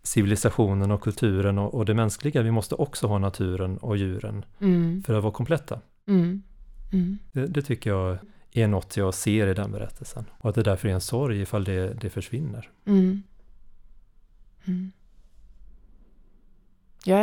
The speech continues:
Speaker 2: är väldigt mycket i lyssnande mode nu. Ehm.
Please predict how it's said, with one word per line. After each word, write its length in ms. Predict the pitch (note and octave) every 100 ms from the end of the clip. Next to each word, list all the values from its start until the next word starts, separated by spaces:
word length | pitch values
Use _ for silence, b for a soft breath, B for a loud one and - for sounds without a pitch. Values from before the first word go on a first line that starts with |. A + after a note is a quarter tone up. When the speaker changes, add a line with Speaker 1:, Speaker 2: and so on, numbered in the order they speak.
| A3
Speaker 2:
är 140 | F#3+
väldigt 240 | G3+ F#3+ F3
mycket 320 | F#3+ - - F3+ - F#3+ -
i 160 | F#3+ F#3
lyssnande 560 | G3 - E3+ D#3+ E3
mode 360 | E3+ G3 A3 G3+
nu. 240 | F3+ F3 F3+
Ehm. 840 | F3 E3 D#3+ D#3+ D#3+ D3 C3+ F#3